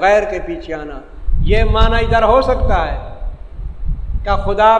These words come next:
پہ نعوذ باللہ موت آنی تھی کیا کہ حضور کے،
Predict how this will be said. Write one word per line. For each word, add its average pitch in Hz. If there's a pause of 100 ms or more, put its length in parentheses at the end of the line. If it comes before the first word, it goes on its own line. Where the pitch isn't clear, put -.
پہ 220
نعوذ 214
باللہ 214
موت 226
آنی 190
تھی 190
کیا 151 (800)
کہ 180
حضور 196
کے، 196